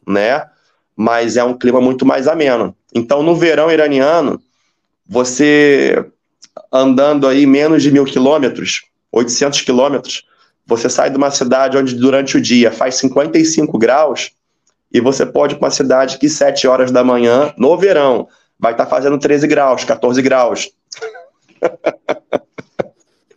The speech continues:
Isso no verão, porque tem cidade no inverno no Irã que neva. Acontece, às vezes, no jogo ser adiado por nevasca,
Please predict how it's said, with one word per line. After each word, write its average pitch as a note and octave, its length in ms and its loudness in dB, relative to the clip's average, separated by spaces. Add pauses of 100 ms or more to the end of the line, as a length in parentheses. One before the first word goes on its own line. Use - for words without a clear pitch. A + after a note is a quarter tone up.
(540)
Isso E3+ 600 0
no D#3 240 2
verão, D#3+ 580 -2
porque - 180 -4
tem C3 200 -2
cidade C3 500 -2
no C3+ 120 2
inverno B2 400 0
no B2+ 80 2
Irã B2 220 2
que - 120 -6
neva. B2+ 540 -2 (380)
Acontece, C#3+ 600 -2
às C3+ 120 0
vezes, B2 180 -2
no C3+ 120 2
jogo B2+ 260 2
ser C3+ 160 -2
adiado B2+ 480 0
por D3 180 0
nevasca, D#3+ 640 -2